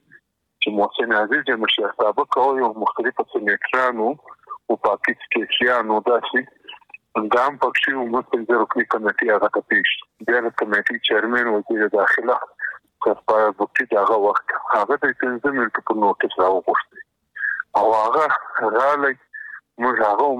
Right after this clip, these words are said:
مخ ته د خپل مسلې کېښودلې. نو هغو زموږ سره دا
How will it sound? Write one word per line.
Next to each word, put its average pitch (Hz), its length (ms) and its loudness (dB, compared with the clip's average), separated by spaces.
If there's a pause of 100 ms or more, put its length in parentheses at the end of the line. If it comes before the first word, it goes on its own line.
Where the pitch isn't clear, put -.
مخ 131 160 0
ته 113 140 0
د 110 120 2
خپل 123 180 -4 (140)
مسلې 107 420 -2
کېښودلې. - 600 2 (540)
نو 110 80 0 (100)
هغو 123 160 0 (120)
زموږ 156 260 0
سره 135 280 2
دا 143 80 4